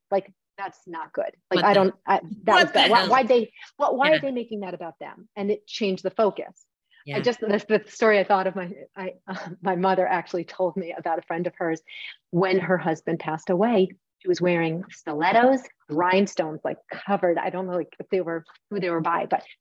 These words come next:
Speaker 1: and she, my mother's like, "There's a reason. There's a reason why this
Speaker 2: There's
Speaker 1: woman
Speaker 2: gotta
Speaker 1: is
Speaker 2: be.
Speaker 1: wearing,"
Speaker 2: He must have
Speaker 1: yeah.
Speaker 2: loved those shoes, right? They,
Speaker 1: Something.
Speaker 2: they
Speaker 1: Yeah.
Speaker 2: must have, right.
Speaker 1: Yeah.
Speaker 2: That's
Speaker 1: And
Speaker 2: too
Speaker 1: so,
Speaker 2: much.
Speaker 1: but it, it was notable, even though I just said before, no one looks down at your feet.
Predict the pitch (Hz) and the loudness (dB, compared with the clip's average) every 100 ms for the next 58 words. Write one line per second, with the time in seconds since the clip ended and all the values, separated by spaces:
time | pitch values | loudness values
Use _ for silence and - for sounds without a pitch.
0 | _ - 185 180 - 208 185 190 175 185 | _ -10 -6 -4 -4 -2 -2 -2 -2 -4
1 | - 190 165 165 160 151 - - 185 190 | 0 4 4 2 0 -4 -10 -2 0 2
2 | 175 220 226 240 208 180 170 202 190 220 | 2 2 4 2 2 0 -2 -2 2 4
3 | 226 208 196 165 196 185 185 233 233 262 | 4 4 2 2 0 0 0 0 -2 -2
4 | 202 196 214 208 214 202 - 185 190 190 | 0 2 2 2 0 0 -2 -2 -2 -4
5 | 190 - 185 190 196 190 185 185 190 - | -8 -2 0 0 0 0 -2 -4 -6 2
6 | 247 220 - - _ - 147 - _ - | 4 4 0 -14 _ -8 -8 -12 _ -2
7 | 233 165 - 202 196 190 214 185 180 175 | -2 -2 -10 -6 -2 2 4 6 4 0
8 | _ _ - 226 254 214 196 254 226 240 | _ _ -4 0 0 -4 -8 -6 -2 0
9 | 240 220 165 - - 226 240 226 202 196 | 2 0 -4 -10 -10 -6 -4 -2 -2 -2
10 | 202 190 185 - 190 196 190 185 - 185 | -6 -8 -8 -8 -6 -4 -4 -4 -8 -10
11 | 175 175 - 233 - | -10 -10 -4 -4 -6